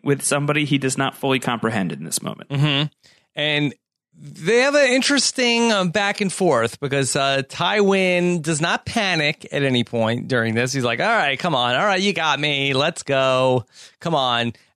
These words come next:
Speaker 2: And Tyrion ends up talking about how, you know, "All my life you wanted me to die." And, uh, Tywin doesn't deny it. I mean, this is like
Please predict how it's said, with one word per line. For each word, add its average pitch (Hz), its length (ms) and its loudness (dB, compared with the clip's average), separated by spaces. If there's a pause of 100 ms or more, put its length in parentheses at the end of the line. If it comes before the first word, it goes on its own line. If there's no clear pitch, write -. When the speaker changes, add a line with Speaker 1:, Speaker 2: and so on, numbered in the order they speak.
(140)
Speaker 2:
And 123 560 0 (180)
Tyrion 139 720 0
ends 131 400 -2
up 123 240 0
talking 117 240 -4
about 120 240 -2
how, 107 440 0
you 117 180 -2
know, 110 100 0 (180)
"All 120 140 -4
my 123 140 0
life 180 180 0
you 147 120 2
wanted 139 180 2
me 147 80 0
to 143 100 0
die." 202 460 2
And, 123 360 0
uh, 123 220 0
Tywin 139 680 -2
doesn't 180 400 0
deny 123 300 0
it. 123 280 -2
I 131 120 0
mean, 131 280 2
this 165 220 0
is 147 160 0
like 135 400 -4